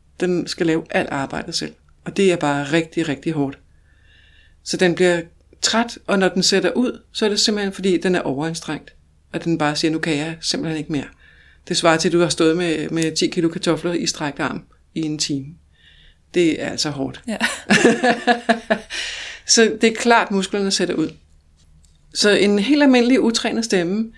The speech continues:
Speaker 1: som er fin til derhjemme,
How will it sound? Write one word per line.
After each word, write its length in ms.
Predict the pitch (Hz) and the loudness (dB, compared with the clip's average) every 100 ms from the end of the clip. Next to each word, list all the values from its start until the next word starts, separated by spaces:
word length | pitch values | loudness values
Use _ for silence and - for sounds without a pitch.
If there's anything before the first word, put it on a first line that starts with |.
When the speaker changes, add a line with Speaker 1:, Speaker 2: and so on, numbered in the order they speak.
| - - | -20 -10
Speaker 1:
som 420 | - 220 202 202 - | 0 2 4 2 2
er 140 | 202 202 - _ - _ - | 2 2 -2 _ -20 _ -14
fin 520 | - - 277 247 220 - _ _ | -6 4 4 4 -4 -8 _ _
til 580 | - 214 196 180 170 151 - - - - _ - - - - | -2 2 6 8 8 4 -2 -18 -20 -20 _ -20 -20 -14 0
derhjemme, 380 | 151 143 214 | 2 4 2